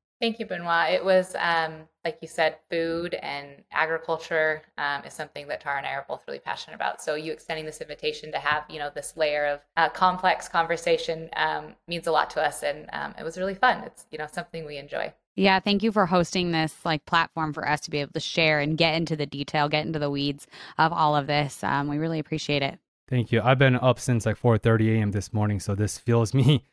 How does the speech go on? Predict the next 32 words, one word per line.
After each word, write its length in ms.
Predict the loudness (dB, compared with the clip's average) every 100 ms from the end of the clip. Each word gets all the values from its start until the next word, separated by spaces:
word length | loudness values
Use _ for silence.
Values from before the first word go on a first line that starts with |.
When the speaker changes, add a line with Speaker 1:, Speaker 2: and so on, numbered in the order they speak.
| _
Speaker 3:
this 140 | -2 4
feels 240 | 6 6
good, 280 | 6 6 6
and 100 | 4
I'm 100 | 4
going 200 | 4 4
to 80 | 2
have 140 | 0
more 200 | 4 4
coffee 340 | 4 2 2 0
af-, 180 | -2 -2
after 160 | -10 -8
the 120 | -4 -2
end. 180 | -2 -2 4
But 340 | 6 6 2
without 300 | 2 6 6
further 340 | 6 6 8 6
ado, 400 | 6 4 4 4
this 260 | 4 4 2
is 160 | 0
where 160 | 4 6
I 60 |
roll 220 | 6 6 6
out 160 | 6
the 100 | 4
red 200 | 2 0
carpet 540 | 2 2 4 4 2 0
for 140 | 2
you, 140 | 4
Natalie 340 | 6 6 6 6
and 140 | 4
Tara. 460 | 2 2 6 4